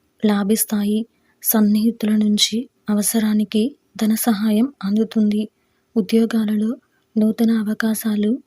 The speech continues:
లభిస్తాయి. కొత్త వ్యక్తుల పరిచయాలు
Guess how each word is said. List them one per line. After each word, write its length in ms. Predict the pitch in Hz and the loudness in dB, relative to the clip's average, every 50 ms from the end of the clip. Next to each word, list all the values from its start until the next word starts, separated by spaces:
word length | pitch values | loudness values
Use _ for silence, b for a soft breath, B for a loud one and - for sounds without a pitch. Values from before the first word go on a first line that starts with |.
| _ _ - | _ _ -4
లభిస్తాయి. 640 | 220 208 185 214 208 - - 233 208 208 208 214 214 - _ _ _ _ _ _ _ _ _ - | -4 -2 0 0 -2 -2 0 -2 -2 0 0 -2 -2 -4 _ _ _ _ _ _ _ _ _ -6
కొత్త 240 | 226 220 - - 233 | -6 -4 -2 -2 0
వ్యక్తుల 400 | 220 233 226 233 - 240 220 226 | 0 0 0 0 0 0 0 0
పరిచయాలు 640 | 220 - 202 214 202 - 220 220 214 214 208 208 214 | 0 -2 -4 -6 -4 -2 -2 0 0 0 0 0 -2